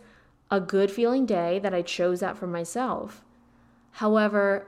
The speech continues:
here's another example that didn't end in that same way. And so it was probably, like, a week or so before that moment,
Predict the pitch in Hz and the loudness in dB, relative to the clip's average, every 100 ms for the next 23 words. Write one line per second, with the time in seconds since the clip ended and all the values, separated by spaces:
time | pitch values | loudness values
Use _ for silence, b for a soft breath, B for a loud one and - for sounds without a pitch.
0 | - 214 208 196 196 226 302 302 214 190 | -14 -4 -2 0 -2 -2 0 -2 -2 -2
1 | 175 202 202 214 269 285 - 180 165 170 | -2 -2 0 2 2 0 -6 -6 -6 -6
2 | - 170 165 - 165 165 160 - - 208 | -6 -6 -8 -10 -10 -10 -8 -10 -10 -14
3 | - _ _ _ _ _ _ _ b b | -18 _ _ _ _ _ _ _ b b
4 | b b _ 220 214 214 214 202 190 190 | b b _ 0 2 2 2 4 4 4
5 | 190 190 185 180 - 226 240 220 190 180 | 2 2 0 0 0 0 2 2 0 -2
6 | 196 190 190 190 175 175 208 208 196 180 | -4 -4 -4 -2 -2 -2 0 0 0 -2
7 | - 170 165 170 202 | -2 -6 -6 -8 -8